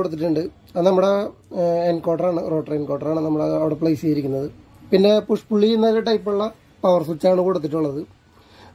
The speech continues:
Normal type switch അല്ല, നമ്മുടെ ലാമ്പിനും ഇപ്പം ഇങ്ങനത്തെ സ്വിച്ചാണ് ഞാൻ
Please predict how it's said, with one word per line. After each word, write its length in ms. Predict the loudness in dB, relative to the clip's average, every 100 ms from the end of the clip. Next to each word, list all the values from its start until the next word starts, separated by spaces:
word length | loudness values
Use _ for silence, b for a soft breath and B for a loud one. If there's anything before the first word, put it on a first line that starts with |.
| 4
Normal 320 | 4 4 0 0
type 260 | 0 0 -4 -4 -10 _
switch 240 | -10 -2 0
അല്ല, 120 | 2 0 -2
നമ്മുടെ 220 | -2 0 0
ലാമ്പിനും 360 | 0 -2 -4 -6 -6
ഇപ്പം 160 | -4 -2
ഇങ്ങനത്തെ 280 | -2 -2 -4
സ്വിച്ചാണ് 300 | -2 0 0
ഞാൻ 80 | 2